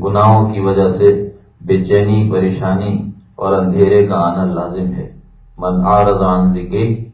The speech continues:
فإن له معیشة ضنکا۔ یہی ہے، اللہ نے قرآن پاک میں فرما دیا ہے کہ جو شخص ہماری یاد سے اعراض کرے گا،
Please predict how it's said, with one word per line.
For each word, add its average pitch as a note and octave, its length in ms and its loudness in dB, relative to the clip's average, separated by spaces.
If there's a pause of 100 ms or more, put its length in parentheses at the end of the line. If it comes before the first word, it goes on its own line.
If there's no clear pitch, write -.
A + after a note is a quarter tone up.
(340)
فإن A2 460 2
له G2+ 360 2
معیشة F#2 720 2
ضنکا۔ - 420 -10 (580)
یہی F#2+ 380 -4
ہے، D#2+ 100 -4
اللہ F2 360 -4
نے E2+ 300 -8 (280)
قرآن F#2 380 2
پاک F#2 340 0
میں F#2 140 0
فرما F2+ 280 0
دیا E2+ 340 -2
ہے - 80 -16 (480)
کہ G2 120 -6
جو F#2 200 0
شخص F2+ 320 -2
ہماری F2 360 -4
یاد F2 200 0 (140)
سے E2 160 -4
اعراض E2 320 -6
کرے - 260 -4
گا، E2 180 -14